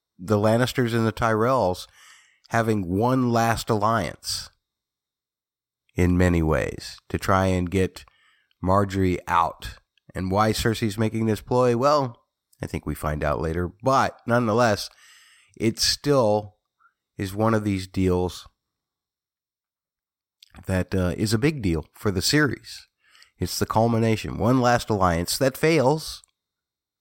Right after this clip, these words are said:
by the way. On the flip side of that, the stuff going on in the Sept is probably a little more surfacey, but I do want to mention it. I thought that all of the acting by, you know, Natalie Dormer,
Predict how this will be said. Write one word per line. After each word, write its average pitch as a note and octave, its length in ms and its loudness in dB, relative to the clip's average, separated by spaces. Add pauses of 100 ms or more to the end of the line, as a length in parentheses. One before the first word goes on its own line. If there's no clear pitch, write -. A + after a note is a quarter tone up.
(120)
by G#2 160 2
the F#2 120 2
way. E2 320 0 (2250)
On B2+ 100 2
the A#2 60 2
flip G3 220 0
side A#2 260 2
of G2 100 2
that, F#2 380 0
the G2+ 80 -2
stuff - 320 0
going A2 280 2
on G2 220 2 (140)
in C#3 260 0
the A2 80 2
Sept - 560 -2 (220)
is - 140 -8
probably A#2 360 0
a F2+ 60 2
little F#2+ 200 2
more E2+ 180 0
surfacey, F2+ 540 -2
but F2 120 0
I F2 60 2
do A2 140 0
want F#2 140 2
to D#2+ 60 0
mention F2+ 300 -2
it. - 160 -6 (640)
I - 80 0
thought A#2+ 300 -2
that G#2+ 160 -2
all A#2 240 0
of C3+ 100 -2
the G#2 140 2
acting G2+ 480 0
by, D#2 420 -2 (300)
you - 100 -12
know, C2 160 -10 (140)
Natalie G2 420 2
Dormer, F#2+ 640 0